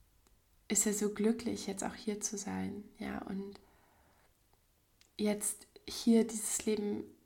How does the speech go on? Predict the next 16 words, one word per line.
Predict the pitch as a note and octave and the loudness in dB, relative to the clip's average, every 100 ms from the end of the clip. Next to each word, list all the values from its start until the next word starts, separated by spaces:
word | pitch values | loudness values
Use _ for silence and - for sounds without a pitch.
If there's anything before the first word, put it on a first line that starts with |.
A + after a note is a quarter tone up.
| _ - | _ -16
führen | - - A3+ | -2 4 6
zu | A#3 G#3 | 6 2
können. | - F#3+ G3 - | 0 0 -2 -2
Und | G3+ G3+ - - - - _ | -4 -4 -8 -18 -20 -20 _
für | - | -2
mich | G#3+ A#3+ C4+ - | 6 6 6 2
als | A#3 - | 0 2
Außenstehende, | A#3 B3+ A#3+ A3+ - G#3+ G#3+ A3+ A#3+ - - - _ _ _ _ _ _ _ _ _ _ _ _ _ - - - | 2 2 2 0 0 0 2 2 0 -4 -16 -20 _ _ _ _ _ _ _ _ _ _ _ _ _ -20 -18 -6
diese | A3+ A3 | 2 4
Menschen | A3 A3 A#3+ A#3+ A3+ G#3+ | 8 8 6 4 2 -2
haben | G#3 G#3 | -2 -2
dreimal | G#3 G#3 G#3 B3 A#3+ A3+ A#3 | -2 0 2 4 4 4 4
begonnen, | A#3 - G3+ G#3 G3+ G#3+ B3 - - - - | 2 -2 0 2 2 0 -2 -6 -16 -12 -4
ein | G#3+ G3+ | 0 2
Leben | G#3 A#3 A#3 A3+ A#3 | 4 4 4 2 0
komplett | - G3+ G3+ - A3+ A#3 | -6 -6 -6 -2 -2 -2